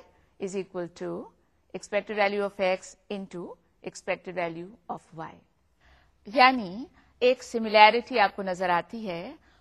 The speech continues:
although I am not saying that the two things are identical۔ چلیے، let's now apply this, uh, concept to an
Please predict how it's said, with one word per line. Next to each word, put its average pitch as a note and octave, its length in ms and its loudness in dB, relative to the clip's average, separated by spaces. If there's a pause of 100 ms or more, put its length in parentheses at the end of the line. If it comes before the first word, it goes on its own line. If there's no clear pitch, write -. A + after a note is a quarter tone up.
although G3+ 720 2 (140)
I - 100 4
am F#3 160 -8
not B3 300 0
saying G#3+ 500 0
that F#3 240 0
the F#3+ 40 -8 (140)
two G3+ 320 -4 (100)
things F#3+ 280 -4 (120)
are F3 120 8 (160)
identical۔ F3 600 -4 (1500)
چلیے، F3+ 420 -4 (600)
let's - 360 -4
now G3+ 160 6
apply F3+ 260 4 (460)
this, F3 180 -8 (160)
uh, E3 300 2 (140)
concept E3+ 640 -4 (320)
to F#3 160 -4
an E3+ 60 -8